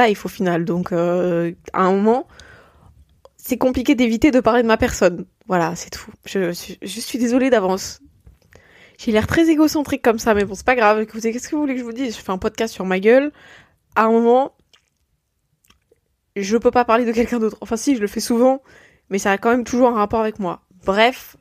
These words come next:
je m'étale. J'espère que vous allez bien, que votre vie est belle, que ce début de d'hiver se passe bien. Euh, moi aujourd'hui, je suis là pour vous parler du fait que je suis végétarienne.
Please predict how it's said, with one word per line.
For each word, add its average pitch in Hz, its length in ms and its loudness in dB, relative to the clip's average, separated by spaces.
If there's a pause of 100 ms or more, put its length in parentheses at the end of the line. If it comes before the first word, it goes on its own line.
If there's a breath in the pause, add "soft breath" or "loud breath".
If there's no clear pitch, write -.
(180)
je 185 300 0
m'étale. 185 640 -2 (480 loud breath)
J'espère 220 320 -2
que - 80 0
vous 208 200 0
allez 190 160 2
bien, 190 240 2 (240)
que 226 100 0
votre 190 220 0
vie 220 200 -4
est 208 40 2
belle, 196 360 2 (160)
que 190 400 -2
ce 214 160 -4
début 226 400 -2
de 208 160 0
d'hiver 214 440 0
se 220 120 -2
passe 185 240 -2
bien. 214 320 0 (720 loud breath)
Euh, 196 220 6
moi 190 420 0
aujourd'hui, 285 260 2
je 320 60 -4
suis - 80 -4
là 254 80 0
pour - 140 -10
vous 202 60 -14
parler 208 180 2
du 277 80 -6
fait - 160 -2
que 240 80 -2
je 208 60 -4
suis - 120 -6
végétarienne. 196 680 0